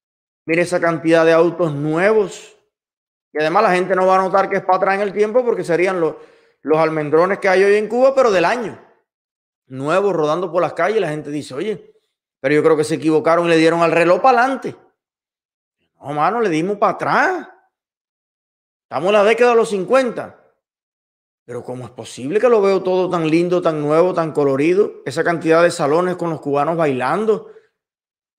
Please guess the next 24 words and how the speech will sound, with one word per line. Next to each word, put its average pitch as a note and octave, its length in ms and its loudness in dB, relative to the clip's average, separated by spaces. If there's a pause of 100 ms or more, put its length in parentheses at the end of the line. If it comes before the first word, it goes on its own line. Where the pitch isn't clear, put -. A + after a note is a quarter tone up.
(100)
lleno F#3 460 2
de F3 80 2
turistas E3 440 0
del F3+ 120 -2
país, F3 560 -2 (880)
esa F3+ 220 -4
cantidad F3 460 2
de F#3 60 0
edificios F3+ 420 0
altos F3+ 300 0
que E3 80 -6
se D3 80 -8
están E3+ 240 -4
construyendo, F3 880 -4 (540)
un F#3 180 -2
sindicato F3+ 600 0
de F#3+ 100 4
gastronomía D#3+ 640 0
que F3+ 140 -4
construye E3+ 460 0
hoteles F#3 420 2
con F#3 160 -8
sus C#3+ 160 -10
fondos. G3 640 -6